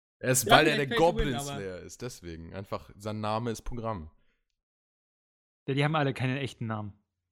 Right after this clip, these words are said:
Speaker 1: Stimmt,
Speaker 3: Heißt
Speaker 1: das ist mir auch aufgefallen, ne?
Speaker 3: heißt
Speaker 1: Die haben ja,
Speaker 3: wirklich
Speaker 1: die werden nur
Speaker 3: Goblin
Speaker 1: nach ihren
Speaker 3: Slayer?
Speaker 1: Klassen benannt, ne?
Speaker 3: Genau.
Speaker 1: Merkwürdig. Aber es ist nicht
Speaker 2: Wie
Speaker 1: ein
Speaker 2: in,
Speaker 1: Spiel,
Speaker 2: wie
Speaker 1: ne?
Speaker 2: in
Speaker 1: Es ist
Speaker 2: alten
Speaker 1: schon
Speaker 2: R P Gs.
Speaker 3: <laughs>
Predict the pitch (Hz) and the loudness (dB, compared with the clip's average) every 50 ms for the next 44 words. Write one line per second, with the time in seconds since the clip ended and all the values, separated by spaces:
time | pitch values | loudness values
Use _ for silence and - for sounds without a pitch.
0 | _ _ _ _ _ _ _ _ _ _ _ _ _ _ - - 214 214 - - | _ _ _ _ _ _ _ _ _ _ _ _ _ _ -4 0 0 2 2 0
1 | 131 135 131 95 - 131 127 139 147 - 90 - - - - - 90 82 82 90 | 0 -2 -4 -2 0 2 2 2 2 0 -4 -6 -6 -8 -8 -4 -4 -2 -2 0
2 | 104 127 143 101 113 110 107 101 104 107 120 143 143 143 143 147 - 139 147 156 | 0 2 2 2 4 2 2 2 2 4 4 4 6 6 4 4 4 2 0 2
3 | 151 160 165 160 165 170 - - 113 92 - 92 87 85 82 82 87 90 95 101 | 2 4 4 4 2 2 0 -2 -4 -4 -4 -4 -4 -6 -6 -8 -8 -10 -8 -8
4 | 131 165 - _ _ - - _ _ _ _ _ _ - 123 110 104 101 95 85 | -10 -10 -12 _ _ -20 -20 _ _ _ _ _ _ -12 -10 -8 -8 -8 -8 -10
5 | - - _ _ - 104 101 - - 82 80 - - - - _ _ _ _ - | -14 -18 _ _ -8 -8 -8 -8 -8 -10 -12 -12 -12 -18 -20 _ _ _ _ -20
6 | - _ _ _ _ _ - 104 113 117 117 151 139 - 151 175 175 180 185 196 | -20 _ _ _ _ _ 0 2 2 2 4 2 2 2 2 2 2 2 2 2
7 | 202 202 170 147 107 85 170 175 - - - 117 - 147 156 165 - - - 139 | 2 2 4 4 4 4 4 4 4 4 4 4 2 2 2 2 2 0 2 2
8 | 139 139 143 147 139 165 170 151 160 156 135 127 123 - - - - 156 165 127 | 2 2 0 -2 -4 -6 -6 -6 -6 -6 -6 -6 -8 -8 -10 -10 -10 -10 -10 -12